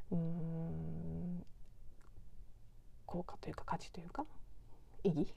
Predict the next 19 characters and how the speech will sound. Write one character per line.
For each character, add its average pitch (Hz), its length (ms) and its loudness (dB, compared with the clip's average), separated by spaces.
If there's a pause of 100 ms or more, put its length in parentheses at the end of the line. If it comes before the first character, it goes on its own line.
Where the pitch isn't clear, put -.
(160)
が 190 180 6
あ 180 60 8
る 175 100 6
の 160 100 2
か 254 100 0
な 320 180 4
っ 320 40 4
て - 160 0
い 180 40 -2
う - 40 -6
気 - 140 0
も 170 180 2
し - 140 -2
ま 170 160 0
す - 140 -2
ね。 240 280 4 (1700)
な 233 140 10
の 180 180 2
で、 - 60 -2